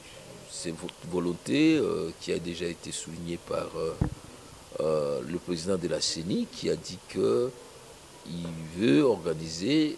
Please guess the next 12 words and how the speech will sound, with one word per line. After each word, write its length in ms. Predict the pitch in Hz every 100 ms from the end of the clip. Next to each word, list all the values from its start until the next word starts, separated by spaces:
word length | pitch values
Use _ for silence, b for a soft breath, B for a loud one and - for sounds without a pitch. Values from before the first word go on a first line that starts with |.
| -
les 180 | 82 85
meilleures 420 | 90 101 131 120
élections, 640 | 92 82 - - 131 135 - - - - - -
euh, 200 | 71 78 78 73 - - -
qu'on 220 | - 92
ait 100 | 110
dans 100 | 123
la 60 | 101
République 280 | 95 104 104
démocratique 500 | 101 90 95 - -
du 100 | 87
Congo. 400 | - 80 76